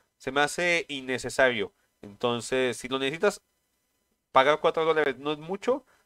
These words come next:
Y hasta eso no está mal. Pero yo pagaría menos. Yo pagaría menos. El Harbinger of the Tides se mueve decentemente. Consigue un set. Este, pagando cincuenta centavos. Vas a ver que se va a mover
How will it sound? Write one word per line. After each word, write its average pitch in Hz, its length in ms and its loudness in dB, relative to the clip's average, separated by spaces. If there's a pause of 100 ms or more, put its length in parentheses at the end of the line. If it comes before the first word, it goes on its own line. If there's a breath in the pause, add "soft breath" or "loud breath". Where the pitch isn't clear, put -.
(180)
Y 110 240 -2
hasta 113 360 2
eso 127 560 2
no 127 140 -2
está 127 240 -4
mal. 175 300 0 (540)
Pero 165 140 -10
yo 170 100 0
pagaría 180 340 4
menos. 160 460 -8 (400)
Yo 147 100 0
pagaría 156 300 2
menos. 101 360 -10 (520)
El 127 180 2
Harbinger 220 380 4
of 180 180 4
the 143 100 2
Tides 208 520 2
se - 160 -4
mueve 226 340 6
decentemente. 190 960 -2
Consigue 151 460 -6
un 165 100 -10
set. 202 400 -4 (460)
Este, 110 360 -4
pagando 131 300 -2
cincuenta 135 320 -6
centavos. 156 640 0
Vas 120 160 -2
a - 20 -2
ver 120 140 0
que - 100 -14
se 117 80 -10
va 113 120 0
a - 20 -4
mover 123 340 -4